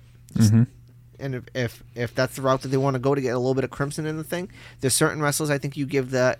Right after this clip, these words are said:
Speaker 1: green light to, being
Speaker 2: Mm-hmm.
Speaker 1: like, "Okay, we can trust you. We know you're gonna keep yourself safe, and you, we know you're gonna keep your opponent safe.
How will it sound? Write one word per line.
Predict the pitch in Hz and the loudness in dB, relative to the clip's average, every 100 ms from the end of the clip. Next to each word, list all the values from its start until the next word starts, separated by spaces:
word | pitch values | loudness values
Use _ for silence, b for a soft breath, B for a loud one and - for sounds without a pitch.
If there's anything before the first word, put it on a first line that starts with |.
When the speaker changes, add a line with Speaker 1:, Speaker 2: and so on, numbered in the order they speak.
| - - | -8 -10
Speaker 1:
green | 143 147 135 | -4 -2 -2
light | 131 - | -4 -6
to, | 95 98 | -10 -4
being | - 110 | 4 6
Speaker 2:
Mm-hmm. | 107 | 6
Speaker 1:
like, | 123 120 | 4 2
"Okay, | 113 117 107 - b b b | -2 -2 -4 -6 b b b
we | 123 | -6
can | 127 | -4
trust | - 139 131 139 | 2 2 2 -2
you. | 135 | -2
We | 120 | -2
know | 110 | -4
you're | 120 | -2
gonna | 127 | -2
keep | 117 139 | -4 -6
yourself | 143 131 147 131 | -4 0 0 2
safe, | 147 143 - | -2 -4 -6
and | 123 | -4
you, | 120 - | -4 -4
we | 123 | -2
know | 123 | 0
you're | 117 | 0
gonna | 120 | -2
keep | 113 131 | -4 -4
your | 127 | -2
opponent | 120 - 123 - | -2 0 -4 -4
safe. | - 104 | -6 -8